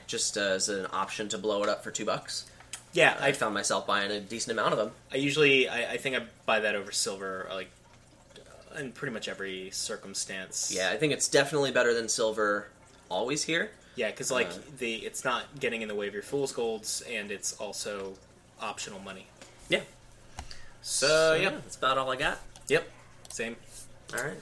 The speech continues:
Speaker 2: Uh, so, like we said, this episode's gonna be about trade.
Speaker 1: Mm-hmm.
Speaker 2: Yeah.
Speaker 1: So let me, let me tell you a story about this card. Uh, this is from the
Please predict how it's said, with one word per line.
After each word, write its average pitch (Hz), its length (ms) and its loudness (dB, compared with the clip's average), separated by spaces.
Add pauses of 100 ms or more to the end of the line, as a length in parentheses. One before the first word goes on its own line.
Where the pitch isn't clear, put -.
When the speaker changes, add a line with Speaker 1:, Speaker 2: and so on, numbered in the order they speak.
(600)
Speaker 2:
Uh, 147 440 6
so, 233 280 8
like 226 200 8
we 233 60 4
said, 220 260 8
this 185 240 6
episode's 185 360 2
gonna 175 140 -4
be 165 100 -4
about 160 180 2
trade. - 280 0 (360)
Speaker 1:
Mm-hmm. 160 420 2 (560)
Speaker 2:
Yeah. 175 240 -2 (440)
Speaker 1:
So 143 300 10
let 143 140 10
me, 160 180 10
let 139 100 6
me 165 100 4
tell 160 180 6
you 170 60 6
a 185 40 0
story 147 320 10
about 139 220 8
this 170 100 -4
card. 117 320 6 (560)
Uh, 98 160 -4
this 110 160 0
is 120 80 -2
from 135 320 2
the 117 440 -2